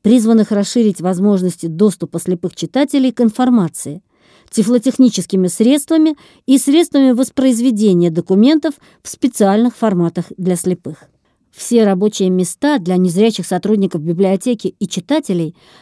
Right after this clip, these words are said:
оснащены адаптивными программами и тифлотехническими устройствами,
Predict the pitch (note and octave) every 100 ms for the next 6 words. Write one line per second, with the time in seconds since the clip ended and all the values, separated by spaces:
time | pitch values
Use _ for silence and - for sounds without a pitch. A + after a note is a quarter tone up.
0 | - G#3 G#3 A#3 - C4 E4 - A#3 G#3
1 | A3+ - D4 D4+ B3+ A3 - F#3+ D#3 G3+
2 | D#4 D#4+ D4+ D4+ _ _ _ - A#3 A3
3 | C#4+ D4+ C4+ C#4 G#3 F#3+ A3 - A#3 B3+
4 | - C4 G3+ - D#3 D3